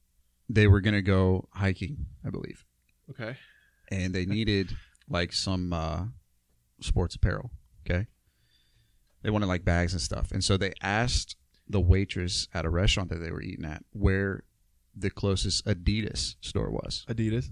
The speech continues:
Speaker 2: All right.
Speaker 1: Adidas.
Speaker 2: Okay.
Speaker 1: And the waitress had no idea what they were, what she, what they were saying. They're like,
Speaker 2: Hmm.
Speaker 1: you know, like,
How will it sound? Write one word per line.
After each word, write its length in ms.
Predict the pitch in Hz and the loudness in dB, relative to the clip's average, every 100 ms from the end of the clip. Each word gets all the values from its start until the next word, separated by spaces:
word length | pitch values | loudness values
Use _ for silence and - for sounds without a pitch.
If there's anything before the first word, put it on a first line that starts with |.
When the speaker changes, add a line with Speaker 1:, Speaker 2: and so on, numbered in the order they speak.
| - | -4
Speaker 2:
All 80 | 104 | -2
right. 180 | 107 87 | 0 -2
Speaker 1:
Adidas. 280 | - - - - | -4 -8 -12 -12
Speaker 2:
Okay. 160 | - - _ _ _ _ _ _ - | -12 -12 _ _ _ _ _ _ -6
Speaker 1:
And 280 | 110 95 90 | -2 -2 2
the 60 | 95 | 4
waitress 300 | 107 120 104 | 6 4 0
had 160 | 85 | 0
no 180 | 87 95 | 2 2
idea 380 | 90 76 95 85 | 2 0 0 4
what 280 | 78 85 - _ _ _ - | 4 4 0 _ _ _ -2
they 100 | 92 | 0
were, 100 | 82 - | 0 2
what 100 | 101 | 2
she, 220 | - 90 - _ _ | 2 0 -2 _ _
what 100 | - | -6
they 80 | - | -2
were 80 | 82 | -2
saying. 360 | - 113 95 - | 0 0 -2 -4
They're 100 | 80 | -4
like, 140 | 78 | -4
Speaker 2:
Hmm. 100 | 110 101 _ _ | -4 -8 _ _
Speaker 1:
you 120 | 101 | -2
know, 160 | 98 92 | 0 2
like, 200 | 90 87 | 0 -4